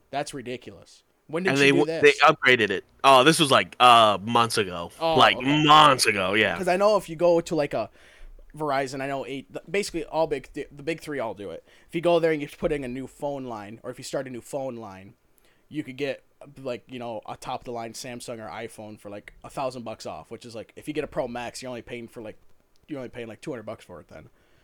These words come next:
Speaker 2: Right.
Speaker 1: So, but then, then they sign you into a contract. That's the only time they really actually do contracts now, 'cause then it's like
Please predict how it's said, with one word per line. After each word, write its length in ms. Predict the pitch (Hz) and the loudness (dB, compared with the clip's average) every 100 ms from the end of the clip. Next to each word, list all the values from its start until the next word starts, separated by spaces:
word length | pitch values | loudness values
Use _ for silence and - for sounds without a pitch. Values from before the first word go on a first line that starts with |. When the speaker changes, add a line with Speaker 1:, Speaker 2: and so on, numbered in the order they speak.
| - | -2
Speaker 2:
Right. 340 | 123 110 85 90 | 4 4 4 -4
Speaker 1:
So, 160 | 131 | -4
but 160 | 147 165 | -6 0
then, 320 | 214 214 160 | 2 4 2
then 200 | 156 196 | 0 2
they 80 | 180 | 0
sign 260 | - 160 | -2 -4
you 100 | 147 139 | -4 -4
into 180 | 131 | -6
a 40 | 113 | -6
contract. 680 | - 131 120 - 67 - _ - - | -8 -8 -10 -14 -18 -20 _ -16 -10
That's 160 | 131 | -8
the 100 | 160 | -4
only 180 | 147 160 | -4 -4
time 200 | 160 156 | -4 -6
they 100 | 131 | -6
really 180 | 131 123 | -4 -4
actually 220 | 117 - | -6 -10
do 80 | 123 | -16
contracts 560 | - 113 110 - 101 - | -14 -14 -14 -14 -16 -16
now, 120 | 107 | -18
'cause 180 | - 127 | -14 -10
then 120 | 135 | -10
it's 140 | 135 139 | -8 -10
like 180 | 120 | -10